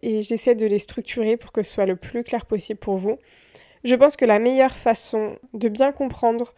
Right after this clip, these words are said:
nos objectifs, nos missions, la façon dont ça fonctionne et nos actualités, c'est évidemment de nous suivre sur les réseaux sociaux.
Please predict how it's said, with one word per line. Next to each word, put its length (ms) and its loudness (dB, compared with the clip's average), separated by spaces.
nos 180 2
objectifs, 560 -2
nos 140 2
missions, 400 -2
la 120 2
façon 320 -2
dont 100 -2
ça 180 -4
fonctionne 480 -2
et 80 2
nos 180 4
actualités, 560 0
c'est 300 -10
évidemment 560 2
de 160 -2
nous 160 0
suivre 340 -6
sur 180 -4
les 80 -2
réseaux 200 -2
sociaux. 420 -2